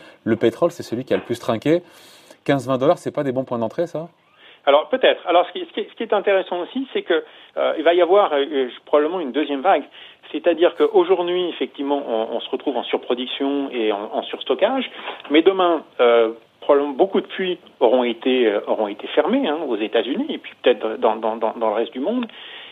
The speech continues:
Speaker 2: Et, euh, on aura une activité qui reprendra. Quand on voit les chiffres qu'on a eus, par exemple, en Chine, qui montreraient quand même que l'activité repart relativement rapidement, on peut se retrouver dans quelques mois dans une situation, euh, un, finalement inverse,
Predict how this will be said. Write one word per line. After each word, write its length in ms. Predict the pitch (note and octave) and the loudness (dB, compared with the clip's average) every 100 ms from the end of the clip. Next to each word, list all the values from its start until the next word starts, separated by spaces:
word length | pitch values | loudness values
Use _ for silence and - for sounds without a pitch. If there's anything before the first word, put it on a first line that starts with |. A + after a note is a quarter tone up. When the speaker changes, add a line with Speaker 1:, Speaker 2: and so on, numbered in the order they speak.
| - | -4
Speaker 2:
Et, 300 | C#3 E3+ G#3 | 4 6 6
euh, 240 | D#3+ B2+ B2 | 6 4 4
on 160 | C#3+ C3+ | 2 4
aura 180 | C3 F#3+ | 4 2
une 100 | C#3 | 0
activité 440 | - C3+ C3 G3 | -4 -12 -6 -4
qui 120 | - | 2
reprendra. 460 | A#3 A#3 F3+ F#3 - | 2 2 2 2 0
Quand 160 | F3 F3 | -4 2
on 40 | |
voit 120 | F3+ | 2
les 140 | D#3 C#3+ - | 2 -2 -6
chiffres 160 | A3 | -6
qu'on 160 | - D#3 | -4 -4
a 60 | |
eus, 120 | D#3+ D#3+ | -2 0
par 120 | A2+ | -2
exemple, 320 | A2 A#2+ C#3 | 0 -4 -4
en 80 | B2 | -8
Chine, 240 | - G#3 G3 - - - | -8 -10 -10 -20 -20 -16
qui 120 | - | -6
montreraient 440 | E3+ A3+ A3+ G#3 A3 | 0 2 4 2 2
quand 120 | F3+ | 0
même 80 | F3 | 0
que 60 | E3+ | 0
l'activité 500 | D3+ - E3+ E3 F3 | 0 -2 -10 2 4
repart 480 | C#3+ D3 D#3+ D#3 - - - A2 | 4 4 4 2 -2 -20 -16 -4
relativement 580 | A#2+ D3+ D3 D3+ C3+ | 2 4 4 0 0
rapidement, 540 | B2 A#2 B2+ A#2+ A#3+ C#4+ | 0 0 -2 -6 -6 -2
on 120 | F#3 | 0
peut 120 | - | 2
se 100 | G3 - | 0 0
retrouver 520 | F3 - F3 F3+ F3 - _ - | -4 -2 2 2 0 -14 _ 0
dans 200 | F#3+ G#3+ | 2 4
quelques 280 | F#3+ D#3+ D#3 | 2 2 0
mois 420 | C#3+ E3+ C4 B3+ - | 2 2 0 -4 0
dans 140 | G3 | 0
une 200 | G3 F3+ | 0 -4
situation, 760 | - - D3+ C3 - E3+ A#3 C#3+ | -6 -2 2 2 0 -2 2 4
euh, 160 | A#2 - | 2 2
un, 160 | D#3 - - | 0 0 -8
finalement 380 | - B2 C#3+ G#3+ | -4 -2 0 0
inverse, 260 | A2+ C3 | 2 2